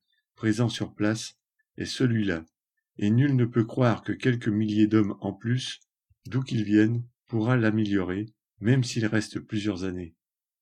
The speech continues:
Mais ce n'est pas ce qui compte pour l'impérialisme français et son chef actuel François Hollande. Que leur importe si la Centrafrique est vidée de toute une partie de sa population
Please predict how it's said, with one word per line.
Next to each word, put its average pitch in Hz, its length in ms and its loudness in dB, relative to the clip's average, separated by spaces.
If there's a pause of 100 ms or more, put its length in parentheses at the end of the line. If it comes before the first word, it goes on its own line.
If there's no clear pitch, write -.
(160)
Mais - 80 -14
ce - 140 -6
n'est 113 160 4
pas 156 160 2
ce 135 120 -4
qui 107 200 -8
compte 123 280 -2
pour 101 140 -10
l'impérialisme 95 720 -4
français 107 640 -6
et 107 80 -8
son 98 200 -8
chef 120 280 -4
actuel 107 400 -2
François 98 400 -8
Hollande. 87 400 -6 (640)
Que - 100 4
leur 143 220 8
importe 120 560 -4
si - 160 -4
la 107 100 4
Centrafrique 123 800 -6
est 98 120 -4
vidée 113 320 0
de 92 100 -6
toute - 260 -10
une 127 140 -4
partie 110 340 -6
de 92 80 -6
sa 90 160 -8
population 90 800 -6